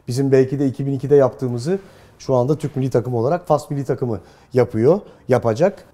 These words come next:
Bir kere objektif konuşmak istiyorum. Fiziksel gücü,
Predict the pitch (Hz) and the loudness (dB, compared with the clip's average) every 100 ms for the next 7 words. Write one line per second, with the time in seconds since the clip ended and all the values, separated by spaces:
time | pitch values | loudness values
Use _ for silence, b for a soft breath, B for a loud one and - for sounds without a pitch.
0 | 285 208 185 220 190 170 165 165 - - | -2 4 6 6 4 2 -2 -4 -12 -18
1 | - 139 120 120 104 - 117 165 202 _ | -4 -4 -2 -6 -8 -6 -6 -6 -8 _
2 | _ _ - 160 165 - 208 165 147 151 | _ _ -6 -4 -4 2 4 4 0 0
3 | 135 | 0